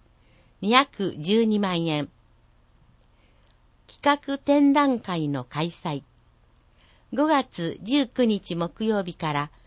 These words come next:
六月十二日日曜日の間、西洋アンティーク陶器を展示する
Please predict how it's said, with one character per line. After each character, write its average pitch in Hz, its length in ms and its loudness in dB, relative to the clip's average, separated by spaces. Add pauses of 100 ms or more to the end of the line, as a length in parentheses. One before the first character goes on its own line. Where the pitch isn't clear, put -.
(280)
六 208 260 0
月 262 340 0
十 247 180 0
二 233 220 0
日 208 420 -8
日 202 340 -4
曜 277 200 4
日 202 140 -2
の 170 180 -2
間、 170 400 -4 (400)
西 262 420 2
洋 262 480 2
ア 240 160 0
ン 285 100 2
テ 294 180 -4
ィ 294 80 2
ー - 40 -10
ク - 140 -10
陶 294 280 0
器 185 220 -8
を 160 140 -2
展 196 320 -2
示 202 200 -8
す 180 120 -6
る 170 180 -6